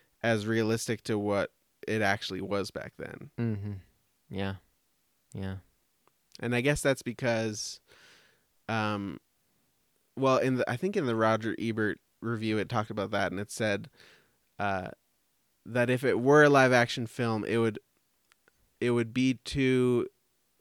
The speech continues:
Speaker 1: uh, like, the entertainment would come too much from the action and the violence.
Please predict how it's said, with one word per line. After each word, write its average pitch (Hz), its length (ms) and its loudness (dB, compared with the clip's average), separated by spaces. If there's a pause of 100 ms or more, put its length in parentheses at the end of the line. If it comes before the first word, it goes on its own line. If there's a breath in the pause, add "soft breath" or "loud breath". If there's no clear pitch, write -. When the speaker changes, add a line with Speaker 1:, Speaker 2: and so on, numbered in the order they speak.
(120)
Speaker 1:
uh, 107 480 0 (380)
like, 113 380 -4 (1120 soft breath)
the 113 120 0
entertainment 131 680 0
would 120 160 -4
come 127 240 -4
too - 140 -10
much 117 220 -4
from 117 180 -6
the 107 140 -2
action 113 520 -2
and 107 180 -4
the 104 260 -2
violence. - 720 -6